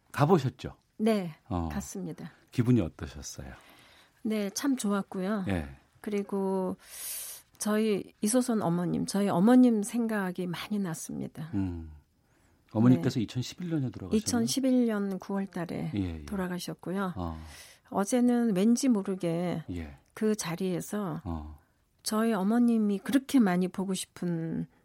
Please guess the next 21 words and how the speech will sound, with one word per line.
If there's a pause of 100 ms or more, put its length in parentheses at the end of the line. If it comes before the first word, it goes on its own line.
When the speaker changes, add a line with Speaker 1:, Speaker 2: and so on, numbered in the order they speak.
(240)
Speaker 2:
날도,
시간도,
Speaker 1:
어.
Speaker 2:
그날이
아주
가장 (640)
그랬고요.
Speaker 1:
예. (440)
Speaker 2:
어,
아마
저희
어머님이 (300)
대한민국의
모든 (340)
노동자들, (100)
Speaker 1:
음. (720)
Speaker 2:
우리
정말 (240)
그
차별
없이